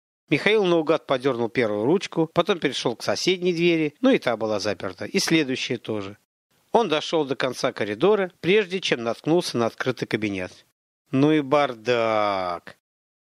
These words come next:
Чертёжные доски, столы с мониторами, старые казённые шкафы – всё было сдвинуто к одной стенке жёстко и безжалостно.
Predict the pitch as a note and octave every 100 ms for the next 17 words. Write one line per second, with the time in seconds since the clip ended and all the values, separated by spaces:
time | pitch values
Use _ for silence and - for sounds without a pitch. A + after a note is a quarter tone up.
0 | _ _ _ _ _ _ _ _ - G#3
1 | G3+ D4+ A3+ A3+ G3 G#3+ - G3 E3+ D3
2 | - D#3+ F3 G#3 F3 D#3+ C#3 D#3+ D#3 C#3+
3 | C3 - E3+ D#3+ C#3 C#3 B2 D3+ B2+ A#2
4 | - B2 A2+ F3 G3 E3 - G#3 F#3 D#3+
5 | D3 F3 D#3 D#3 C#3 - C#3 D#3+ D3+ -
6 | D#3 - B2 B2+ F3 - C3 A#2 G#2 G2
7 | F2 E2+ -